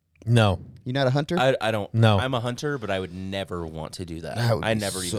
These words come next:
Speaker 3: even wanna
Speaker 2: cool.
Speaker 3: see a bear.
Speaker 2: You know, when I first wanted to do it, remember the story of, like, the fourteen-foot grizzly bear or whatever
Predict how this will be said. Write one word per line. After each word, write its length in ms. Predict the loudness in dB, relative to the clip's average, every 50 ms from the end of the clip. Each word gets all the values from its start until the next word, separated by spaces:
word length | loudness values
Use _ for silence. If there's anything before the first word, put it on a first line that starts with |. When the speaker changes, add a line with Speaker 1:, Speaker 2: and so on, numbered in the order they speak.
| -4 -4
Speaker 3:
even 80 | -6 -8
wanna 140 | -8 -10 -10
Speaker 2:
cool. 80 | -8 -8
Speaker 3:
see 400 | -8 -8 -8 -8 -8 -8 -8 -8
a 60 | -10
bear. 360 | -12 -16 -18 -18 -18 -20 -16 _ -4
Speaker 2:
You 80 | -2
know, 100 | 0 0 2
when 80 | 2
I 60 | 0
first 440 | -2 -2 0 2 2 2 2 2 0
wanted 240 | 0 0 0 0 0
to 80 | -2 -2
do 240 | 2 4 6 8 8
it, 240 | 6 6 4 0 _ _ _ 0
remember 260 | 2 4 6 6 6
the 100 | 4 2
story 600 | 0 -2 -6 -2 2 2 2 4 2 0 0 0
of, 160 | 0 -2 0 0
like, 220 | 2 2 2 0 -2 _ _ _ _ _ _ _ _ _ _ _ _ _
the 200 | 0 2 2 2
fourteen-foot 880 | 0 0 2 2 2 2 2 -2 -4 -2 -2 -2 -2 0 0 0 0 2
grizzly 280 | 0 0 0 0 0
bear 260 | 2 2 4 4 4
or 40 | 4
whatever 460 | 4 2 2 2 0 0 -2 -2 -2